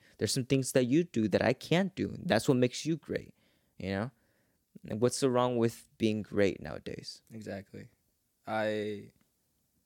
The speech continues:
Speaker 2: I think everyone is great in their own specific way.
Speaker 1: Mm-hmm.
Speaker 2: And,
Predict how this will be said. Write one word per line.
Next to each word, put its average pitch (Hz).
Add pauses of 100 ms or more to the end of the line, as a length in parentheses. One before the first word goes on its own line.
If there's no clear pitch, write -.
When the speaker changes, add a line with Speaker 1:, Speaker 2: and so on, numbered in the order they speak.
(840)
Speaker 2:
I 113
think 113
everyone 98 (280)
is 107
great 92 (360)
in 95
their 95
own 95
specific -
way. 82 (300)
Speaker 1:
Mm-hmm. 110 (320)
Speaker 2:
And, 101